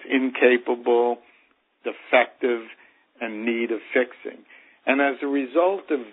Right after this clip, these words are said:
those precepts, many policymakers were fine historically at federal and state level with exclusion, segregation, and isolation of people with disabilities. But with the A D A,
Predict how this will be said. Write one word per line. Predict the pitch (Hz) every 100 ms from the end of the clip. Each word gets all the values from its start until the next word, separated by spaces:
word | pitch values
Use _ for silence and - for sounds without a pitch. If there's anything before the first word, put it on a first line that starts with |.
| -
those | 120 120 -
precepts, | - 220 - 110 98 - - - - - -
many | 135 180
policymakers | - 131 120 117 - 120 113 107 101 - 117 113 - - -
were | - 127 -
fine | 147 147 151 143 123 117 -
historically | 120 - 131 135 147 123 107 104 107 - - - -
at | 120 - -
federal | 127 123 120
and | 117
state | - 117 107
level | 123 139 127 104 107
with | 107 -
exclusion, | - - - 135 131 127 135 127 120 - -
segregation, | - 123 123 117 117 113 110 117 110 104 - -
and | 117 110
isolation | 113 110 107 117 107 107 101 - 104
of | 101
people | - 107 104 101
with | 107 101
disabilities. | - 110 - 117 139 135 113 - - _ - - - -
But | 139
with | 160 196
the | 208
A | 180 165 160
D | 147 131
A, | 123 117 110